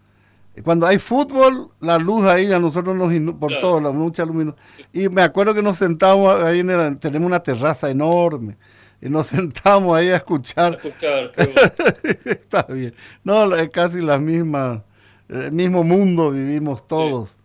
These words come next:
Speaker 2: sí.
Speaker 1: Tan lejos uno del otro, pero en fin, vivimos todos igual.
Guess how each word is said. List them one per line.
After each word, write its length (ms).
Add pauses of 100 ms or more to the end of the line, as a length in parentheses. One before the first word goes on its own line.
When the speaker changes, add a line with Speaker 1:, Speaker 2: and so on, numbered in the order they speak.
(120)
Speaker 2:
sí. 60
Speaker 1:
Tan 280
lejos 480
uno 360
del 200
otro, 300
pero 220
en 80
fin, 280 (440)
vivimos 520
todos 360
igual. 300